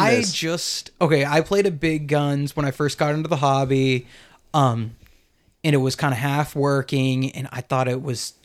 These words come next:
Speaker 1: ho-, I was like, "This is the worst game ever." It was one of those ones that stuck with me. I avoided actively because it was so bad when I played it. And, uh, I just played one recently that was actually playing really well, and I was like, "This game's kinda sick." It's one of those ones you can sit up top,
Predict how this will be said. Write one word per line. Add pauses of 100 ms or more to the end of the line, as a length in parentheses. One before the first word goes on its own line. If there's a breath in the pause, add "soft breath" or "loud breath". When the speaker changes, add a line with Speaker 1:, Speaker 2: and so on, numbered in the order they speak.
Speaker 1:
ho-,
I
was
like,
"This
is
the
worst
game
ever."
It
was
one
of
those
ones
that
stuck
with
me.
I
avoided
actively
because
it
was
so
bad
when
I
played
it. (640 loud breath)
And,
uh,
I
just
played
one
recently
that
was
actually
playing
really
well,
and
I
was
like,
"This
game's
kinda
sick." (300 loud breath)
It's
one
of
those
ones
you
can
sit
up
top,